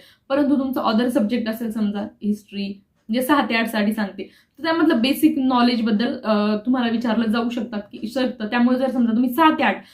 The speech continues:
उदाहरण देते, सहा ते आठ साठी इतिहास घेत असाल तर तुमच्या समोरून सहा ते आठ चे इतिहास विषयाचे पुस्तकं गेले पाहिजे, थोडंफार तरी तुम्हाला, म्हणजे विचारलेल्या प्रश्नांमध्ये एक दोन प्रश्नांची उत्तरं देता यायला पाहिजे.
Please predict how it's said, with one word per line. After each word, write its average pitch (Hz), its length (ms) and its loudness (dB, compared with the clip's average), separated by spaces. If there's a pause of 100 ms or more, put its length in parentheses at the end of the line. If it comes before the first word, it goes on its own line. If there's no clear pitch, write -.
(120)
उदाहरण 254 400 4
देते, 269 140 -4
सहा 302 260 -6
ते 294 40 -2
आठ 294 120 0
साठी 269 220 -2
इतिहास 240 340 2
घेत 240 200 -2
असाल 214 200 -4 (300)
तर 247 140 -4
तुमच्या 320 260 2
समोरून 269 380 0 (300)
सहा 302 200 4
ते 294 60 0
आठ 269 160 0
चे 311 60 2
इतिहास 311 400 2
विषयाचे 269 520 0 (180)
पुस्तकं 269 420 -2
गेले 233 200 4
पाहिजे, 240 340 0
थोडंफार 254 460 0
तरी 285 120 2
तुम्हाला, 233 300 2
म्हणजे 254 260 2 (260)
विचारलेल्या 285 500 4
प्रश्नांमध्ये 262 520 0
एक 226 140 0
दोन 247 140 0
प्रश्नांची 240 360 2
उत्तरं 233 360 -2
देता 214 260 0
यायला 180 240 -6
पाहिजे. 175 300 -10